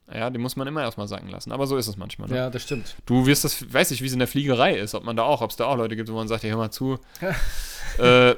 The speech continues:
Speaker 1: meinst, bist du dir ganz sicher, dass du einen Flugschein machen willst?"
Speaker 2: Ja,
Speaker 1: So,
Speaker 2: ja.
Speaker 1: ne? Also du wirst das sicherlich auch kennen.
Speaker 2: Natürlich. Ich glaub, das hat man in, in jedem Business, in jedem Genre.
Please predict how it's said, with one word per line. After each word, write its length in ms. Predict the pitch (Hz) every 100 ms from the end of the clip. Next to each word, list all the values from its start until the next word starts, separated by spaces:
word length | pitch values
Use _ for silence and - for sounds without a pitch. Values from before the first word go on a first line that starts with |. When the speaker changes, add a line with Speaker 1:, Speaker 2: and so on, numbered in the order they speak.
| -
Speaker 1:
meinst, 340 | 120 156 -
bist 140 | 147 160
du 40 |
dir 80 | 139
ganz 180 | 143 160
sicher, 160 | 165
dass 120 | 156 -
du 60 |
einen 40 | 131
Flugschein 440 | 147 - 160 165
machen 300 | 151 165 156
willst?" 440 | 151 185 - -
Speaker 2:
Ja, 140 | 113 -
Speaker 1:
So, 80 | 113
Speaker 2:
ja. 140 | 107
Speaker 1:
ne? 240 | 117 160 123
Also 200 | 123 117
du 120 | 120
wirst 180 | 151 -
das 120 | 139
sicherlich 360 | 160 156 117 123
auch 160 | 160
kennen. 360 | - 101 98 - -
Speaker 2:
Natürlich. 540 | 127 127 143 131 -
Ich 100 | 135
glaub, 160 | - 156
das 140 | 156
hat 140 | 147 156
man 160 | 143
in, 320 | 123 123 120 120
in 180 | 123
jedem 380 | 113 131 135 107
Business, 400 | 123 127 113 107
in 100 | 113
jedem 300 | 110 127 131
Genre. 560 | 107 127 143 123 127